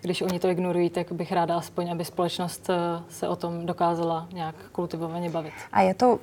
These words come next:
Speaker 2: boj za manželství pro všechny bez ohledu na jejich sexualitu i pro vás osobně téma?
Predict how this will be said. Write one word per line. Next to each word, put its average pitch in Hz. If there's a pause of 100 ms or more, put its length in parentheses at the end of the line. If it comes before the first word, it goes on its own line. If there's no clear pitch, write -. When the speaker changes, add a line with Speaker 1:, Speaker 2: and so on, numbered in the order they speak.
Speaker 2:
boj 185
za 175
manželství 202
pro 185
všechny 190
bez 180
ohledu 185
na 190
jejich 185
sexualitu 170
i 190
pro 185
vás 175
osobně 165 (220)
téma? 151